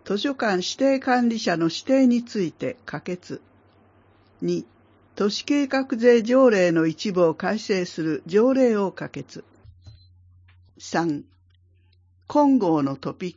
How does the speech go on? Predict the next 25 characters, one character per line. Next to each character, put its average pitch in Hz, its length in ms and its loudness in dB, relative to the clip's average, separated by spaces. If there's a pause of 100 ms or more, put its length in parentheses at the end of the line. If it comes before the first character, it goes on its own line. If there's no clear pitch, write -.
(140)
ク、 - 180 -10 (960)
下 185 160 -2
水 269 360 0
道 170 240 4
事 160 160 -6
業 254 260 4
会 254 280 -4
計 226 220 0
補 214 140 -4
正 247 300 0
予 226 140 0
算 233 420 -2
案 139 220 -4
を 131 240 -6
可 127 160 -8
決。 151 400 -10 (1040)
下 180 120 -2
水 269 320 0
道 247 220 6
使 247 180 -4
用 254 220 4
量 160 240 0
の 131 160 -4
う 135 100 -8
ち、 139 240 -12